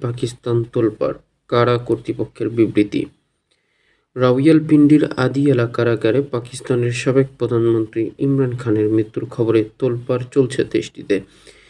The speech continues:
এর মাঝেই তার তিন বোন অভিযোগ তুলেছে, ভাইয়ের সঙ্গে বারবার দেখা করতে চাইলেও অনুমতি দেওয়া হচ্ছে না তাদের। এমনকি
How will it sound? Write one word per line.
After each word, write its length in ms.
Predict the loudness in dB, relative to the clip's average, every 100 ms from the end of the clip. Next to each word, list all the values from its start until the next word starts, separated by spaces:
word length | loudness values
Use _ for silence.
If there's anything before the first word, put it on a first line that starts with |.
| _ _
এর 140 | 2 4
মাঝেই 380 | 4 2 2 0
তার 200 | 0 -2 -2
তিন 160 | 0 2
বোন 180 | 2 0 0
অভিযোগ 360 | 2 4 4 0 -2
তুলেছে, 340 | -4 -2 0 0
ভাইয়ের 440 | 0 0 2 2
সঙ্গে 400 | 0 2 2 2 0 -2
বারবার 380 | -2 0 0 0
দেখা 260 | -2 -2
করতে 300 | 0 -2 -2
চাইলেও 400 | -8 -4 -2 0 -2 -8 -20 _ 2
অনুমতি 480 | 4 4 2 0 -2
দেওয়া 300 | 2 6 6 4
হচ্ছে 320 | 0 0 2
না 100 | 2
তাদের। 300 | 2 4 4 2 _ _ _ _ _ 0
এমনকি 440 | 2 2 2